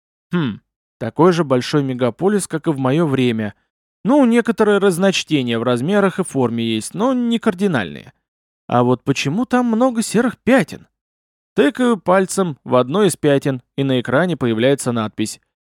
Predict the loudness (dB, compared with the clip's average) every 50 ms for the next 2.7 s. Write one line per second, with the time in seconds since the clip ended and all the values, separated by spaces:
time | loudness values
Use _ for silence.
0 | _ _ _ _ _ -4 0 0 2 2 2 0 2 2 2 2 2 0 -2 -2
1 | -2 0 0 -2 0 2 2 2 2 2 2 -2 -2 0 0 0 0 2 2 2
2 | 2 2 2 -2 -6 -6 -6 -8 -10 -10 -10 -10 -10